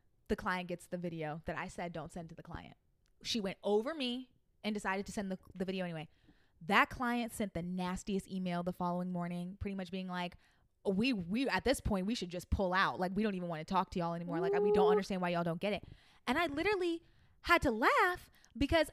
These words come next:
Speaker 1: I didn't even get to get a word out because when we got, we got on a call to try and, like, diffuse the situation, like, "Okay, how are we gonna move forward from this?" Everybody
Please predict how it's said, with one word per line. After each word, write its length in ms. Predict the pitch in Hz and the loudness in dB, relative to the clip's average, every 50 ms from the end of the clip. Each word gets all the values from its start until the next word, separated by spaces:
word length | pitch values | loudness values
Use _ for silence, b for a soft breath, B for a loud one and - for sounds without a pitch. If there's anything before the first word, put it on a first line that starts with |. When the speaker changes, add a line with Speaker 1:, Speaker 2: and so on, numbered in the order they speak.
| - | 2
Speaker 1:
I 180 | - 392 480 523 480 | 4 4 4 4 2
didn't 40 | 453 403 | -2 -2
even 60 | 330 | -2
get 160 | 339 262 247 | -2 -2 -2
to 60 | 269 226 | 0 2
get 120 | 269 247 | 4 4
a 60 | 220 | 4
word 340 | 208 202 233 285 403 453 415 | 4 4 4 4 6 6 6
out 220 | 320 285 269 226 | 6 6 6 4
because 240 | 254 - 302 269 240 | 4 4 4 4 4
when 80 | 247 262 | 2 0
we 80 | 294 | 2
got, 300 | 277 320 330 339 349 214 | 4 6 6 6 6 4
we 100 | 233 302 | 2 2
got 220 | 330 359 349 349 320 | 4 4 4 4 0
on 60 | 269 | -2
a 20 | |
call 440 | - - - 285 311 294 269 247 240 B B B B | -4 -4 0 4 4 6 6 4 2 B B B B
to 100 | - 254 | -4 -2
try 220 | - 285 285 269 | 0 0 0 2
and, 180 | 262 240 220 220 | 2 0 0 0
like, 320 | 214 196 185 175 170 170 | 0 -2 -2 -2 -2 2
diffuse 340 | 214 202 202 - 240 262 240 | 2 2 4 4 0 0 0
the 60 | 247 | -2
situation, 500 | - - 214 - - 220 202 214 - 247 | -4 -4 -4 -2 0 2 2 2 0 0
like, 180 | 233 208 190 170 | -2 -2 -2 -2
"Okay, 240 | 151 190 - 214 190 | -4 -4 -2 -2 0
how 120 | 202 190 190 | 2 2 2
are 40 | 190 | 2
we 100 | 214 202 | 2 0
gonna 140 | 202 185 | -2 -2
move 180 | 190 185 185 - | -2 -2 -2 0
forward 300 | - 233 285 - 294 - | 2 2 4 4 2 0
from 160 | - 214 202 | -2 -4 -4
this?" 240 | 196 190 202 - - _ _ _ _ _ _ _ _ _ _ _ - _ - - - | -4 -4 -4 -6 -10 _ _ _ _ _ _ _ _ _ _ _ -20 _ -6 2 4
Everybody 560 | 269 302 302 403 403 - 349 339 339 339 | 4 4 4 4 4 6 6 6 6 4